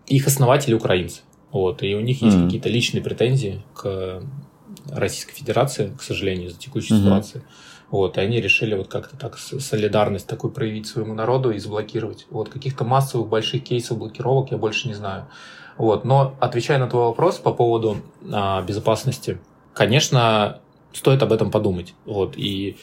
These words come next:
Speaker 1: мы читали новости, да, что наверняка там все видели за последние пять лет, что к-, какая-нибудь новость там из серии «Человек там поменял миллион долларов, и у него их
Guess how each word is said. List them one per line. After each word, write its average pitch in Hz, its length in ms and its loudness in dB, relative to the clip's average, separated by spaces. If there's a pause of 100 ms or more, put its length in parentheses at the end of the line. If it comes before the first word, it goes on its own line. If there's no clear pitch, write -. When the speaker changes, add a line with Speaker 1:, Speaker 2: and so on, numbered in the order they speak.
(180)
Speaker 1:
мы 117 220 2
читали 110 340 4
новости, 143 400 4
да, 107 180 6
что 104 360 -2
наверняка 101 460 -2
там 95 200 -2
все - 220 -2
видели 113 280 2
за 214 60 4
последние 101 360 -4
пять 98 200 0
лет, 135 240 4
что 98 320 -4
к-, - 240 -20
какая-нибудь 90 380 -4
новость 107 280 0
там 92 120 -4
из 90 80 -6
серии 95 240 -2
«Человек - 340 -2
там 92 120 -8
поменял 95 580 -4
миллион 92 340 0
долларов, 135 600 4
и 95 200 -4
у 90 60 -6
него 90 260 2
их - 420 -10